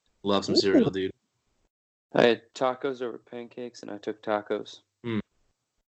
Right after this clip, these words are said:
Speaker 2: All right. Uh, next one was steak and pizza. I took pizza. Pizza
Speaker 1: Mm.
Speaker 2: took the show there. <clears throat> Ate some pizza.
Speaker 1: Yeah, for if, if I, if I had a, had chosen steak, I would have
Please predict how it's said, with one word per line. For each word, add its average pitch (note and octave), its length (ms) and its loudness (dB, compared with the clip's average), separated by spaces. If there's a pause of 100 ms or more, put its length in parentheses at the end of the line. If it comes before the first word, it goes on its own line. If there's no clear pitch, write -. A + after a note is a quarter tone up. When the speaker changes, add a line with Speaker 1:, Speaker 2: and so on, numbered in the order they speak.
(120)
Speaker 2:
All A#2+ 300 -16
right. A2 500 -10 (120)
Uh, G1+ 300 0
next A#2 200 -6
one A#2+ 120 0
was G#2 100 -4
steak - 580 2 (440)
and B2 160 -10
pizza. F3+ 480 2 (1200)
I - 40 -4
took - 180 -2
pizza. C#3+ 400 4 (360)
Pizza B2 340 -6
Speaker 1:
Mm. - 60 -12 (140)
Speaker 2:
took - 420 4
the B2+ 140 2
show C3+ 540 4
there. D3 500 -2
<clears throat> - 100 -2 (800)
Ate - 100 -20
some - 140 -16
pizza. - 420 -14 (180)
Speaker 1:
Yeah, G#2+ 320 6 (100)
for A#2+ 200 4 (100)
if, A#2 280 0
if B2 220 2
I, A2 280 4
if A2 260 -6
I G#2+ 100 2
had A2 180 -4
a, F#2+ 60 -2 (400)
had A2+ 180 -6
chosen G2+ 400 0
steak, F#2+ 360 0
I F#2 80 -2
would F#2 140 -4
have F#2 140 -4